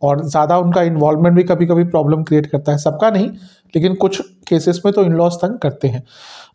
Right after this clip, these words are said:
<clears throat> तो यहाँ पर थोड़ा सा ध्यान दीजिएगा। सप्तम से दसवें में क्योंकि राहु है,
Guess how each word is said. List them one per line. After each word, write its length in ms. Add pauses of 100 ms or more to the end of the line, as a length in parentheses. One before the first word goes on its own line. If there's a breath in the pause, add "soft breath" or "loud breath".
(120)
<clears throat> 400
तो 300
यहाँ 300
पर 180
थोड़ा 200
सा 120
ध्यान 300
दीजिएगा। 360 (420 soft breath)
सप्तम 460
से 140
दसवें 320
में 120
क्योंकि 240
राहु 320
है, 200